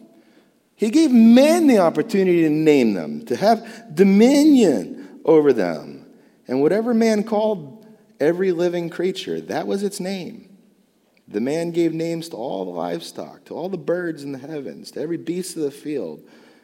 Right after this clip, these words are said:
But to Adam there was not a helper found suitable for him. And I'll go back into that later on.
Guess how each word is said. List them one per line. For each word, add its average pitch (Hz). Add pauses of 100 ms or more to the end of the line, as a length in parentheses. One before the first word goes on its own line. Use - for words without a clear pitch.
(100)
But -
to -
Adam 151
there 101
was 90
not 123 (420)
a 95
helper 123 (560)
found 107
suitable -
for 92
him. 80
And 80
I'll 90
go 87
back 87
into 85
that 87 (320)
later 85
on. 80